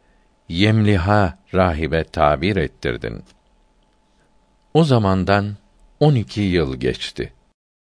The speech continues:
Tabir edene on iki dinar verdin ve yüz dinar daha vaat ettin. Rüyayı tabir eden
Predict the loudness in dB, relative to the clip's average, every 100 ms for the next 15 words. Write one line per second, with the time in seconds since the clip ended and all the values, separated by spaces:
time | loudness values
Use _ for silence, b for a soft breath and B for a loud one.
0 | _ _ -6 0 0 2 2 0 0 -2
1 | -2 -4 -6 _ _ _ _ _ _ -2
2 | 0 0 -2 -6 -4 -4 -4 -2 -2 -4
3 | -6 -8 -12 -16 _ _ _ _ _ _
4 | _ _ -4 -2 0 0 0 0 -2 -2
5 | 0 0 -2 -2 -2 -2 -2 -2 -4 -6
6 | -8 -10 -10 -14 _ _ _ _ _ _
7 | _ _ _ _ -4 2 4 4 2 2
8 | -2 0 0 0 0 -2 -2 -2 -2 -2